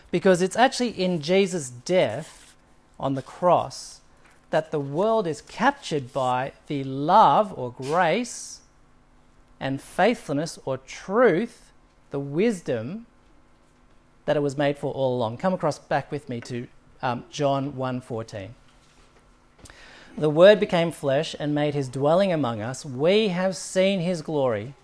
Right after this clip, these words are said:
the glory of the one and only Son who came from the Father, full of grace and truth," full of love and faithfulness. So you see that the wisdom of Proverbs three in the end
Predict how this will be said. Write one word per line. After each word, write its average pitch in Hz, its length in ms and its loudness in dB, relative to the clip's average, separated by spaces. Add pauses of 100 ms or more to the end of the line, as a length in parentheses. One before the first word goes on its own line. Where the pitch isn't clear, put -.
(420)
the 147 100 -2
glory 170 400 6
of 180 80 4
the 160 80 0
one 165 180 2
and 190 120 2
only 175 180 0
Son 123 400 -4
who 139 160 -6
came 170 380 -4
from 190 180 -8
the 185 80 -4
Father, 123 380 -4
full 185 500 0
of 143 400 2 (580)
grace 131 580 -6 (140)
and 123 160 -12
truth," - 200 -16
full 175 180 -4
of 147 140 -2
love 165 760 0
and 151 220 -10
faithfulness. - 800 -14 (760)
So 202 120 6
you 196 60 10
see 220 140 8
that 208 220 6
the 196 100 4
wisdom 214 640 2
of 180 220 -2
Proverbs 180 440 2
three 185 380 0
in 185 200 -2
the 160 120 -2
end 160 380 0